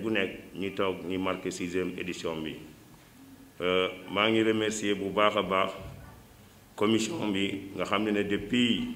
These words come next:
le vingt et un juillet deux mille quatorze, bi nga xam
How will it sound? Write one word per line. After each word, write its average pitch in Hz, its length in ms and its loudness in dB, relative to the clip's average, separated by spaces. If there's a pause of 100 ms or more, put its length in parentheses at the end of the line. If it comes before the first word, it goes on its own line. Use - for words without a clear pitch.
(800)
le 95 160 4
vingt 113 300 6
et 110 60 6
un 110 140 4
juillet 104 340 4
deux 104 160 4
mille 107 180 0
quatorze, 98 400 0
bi 95 80 -6
nga 104 120 0
xam 104 200 0